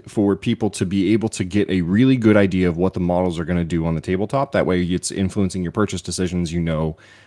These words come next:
uh, what you're getting out of things. But then with the caveat that basically the final and official list will be available in the Clash of Kings book.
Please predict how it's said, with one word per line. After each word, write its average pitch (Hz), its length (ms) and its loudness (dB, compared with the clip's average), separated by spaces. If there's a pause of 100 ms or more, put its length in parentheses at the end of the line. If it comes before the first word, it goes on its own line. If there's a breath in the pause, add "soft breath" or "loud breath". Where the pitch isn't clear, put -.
(120 soft breath)
uh, 76 280 -6
what 90 340 0
you're 85 100 -4
getting 92 380 0
out 76 140 -4
of 76 100 -8
things. 78 440 -6 (560 soft breath)
But 107 140 0
then 90 400 0 (440)
with 113 240 4
the 101 80 2
caveat 95 640 2
that 85 180 -2
basically 85 720 -2 (400)
the 95 200 -4
final 110 560 2
and 90 120 0
official 90 480 -2
list 78 320 -4
will 92 160 2
be 85 140 0
available 82 420 -2
in 92 220 0
the 80 60 -4
Clash 80 300 -6
of - 60 -8
Kings 69 280 -6
book. - 320 -10